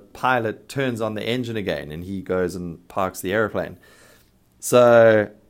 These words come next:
I always kind of knew that there was skydiving around my house, and it was always interesting to see that and hear that. But yeah, now that I'm older, <laughs> I, I don't really feel like doing that. What if something goes wrong?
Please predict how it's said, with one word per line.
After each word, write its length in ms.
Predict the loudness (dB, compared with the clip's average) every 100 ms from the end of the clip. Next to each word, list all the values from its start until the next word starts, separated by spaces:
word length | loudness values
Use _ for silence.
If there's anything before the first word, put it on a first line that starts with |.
| _ _
I 120 | 4
always 440 | 6 8 4 0 0
kind 240 | 0 2
of 220 | -2 -4 -18
knew 380 | -10 -4 0 2
that 220 | 2 2
there 80 | 2
was 220 | 0 -2
skydiving 600 | 0 0 4 2 2 0
around 300 | 0 0 0
my 140 | -2 0
house, 440 | 2 2 0 -6
and 720 | -4 0 2 2 0 -4 -8 -14 -20 _ _ _
it 60 | -10
was 140 | -4
always 200 | -2 -2
interesting 420 | -6 -8 -10 -10
to 140 | -8 -10
see 240 | -6 0
that 240 | 0 0
and 100 | -4
hear 240 | -4 -2 0
that. 300 | 0 -2 -8 _ _ _ _ _ _ _ _ _ _
But 680 | 6 6 6 4 2 -2
yeah, 240 | -4 -4 -2
now 200 | 2 2
that 120 | 2
I'm 120 | 0
older, 240 | -2 0
<laughs> 0 |
I, 440 | 2 2 2 -2 -2 -10 -8 0
I 100 | 0
don't 360 | 0 0 0
really 300 | 0 0 -2 -8 -16 -20 -20 -12
feel 180 | -4 0
like 200 | 0 0
doing 240 | -2 2
that. 320 | 4 4 2 -10
What 280 | -2 0 2
if 120 | 0
something 340 | -2 -4 -6
goes 260 | -2 -2 0
wrong? 420 | -2 -2 -6 -12